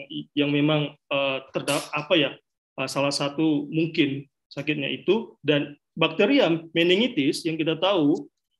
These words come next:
eh, itu bisa, eh, bisa di-, dibuat vaksinasinya menggunakan oil bodies. Nah, salah satu, eh, gambarnya adalah kita bisa merekombinasi atau kita bisa membuat,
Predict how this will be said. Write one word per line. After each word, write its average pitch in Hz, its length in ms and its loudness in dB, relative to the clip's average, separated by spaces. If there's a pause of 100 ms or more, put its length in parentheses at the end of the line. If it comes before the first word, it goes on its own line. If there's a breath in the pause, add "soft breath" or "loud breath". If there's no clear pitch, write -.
(140)
eh, 151 300 4 (180)
itu 185 160 -6
bisa, 185 480 2 (160)
eh, 156 400 0 (160)
bisa 165 960 0
di-, 147 480 -2
dibuat 156 240 2
vaksinasinya 151 960 -2 (380)
menggunakan 151 580 2
oil 147 220 4
bodies. 139 680 -4
Nah, 139 240 -4
salah 156 300 -2
satu, 226 500 -2 (320)
eh, 160 240 2
gambarnya 190 480 2
adalah 143 400 -4 (880)
kita 247 240 2
bisa 208 320 0
merekombinasi 165 1120 -2
atau 151 320 -6
kita 170 220 -2
bisa 175 180 -2
membuat, 160 580 2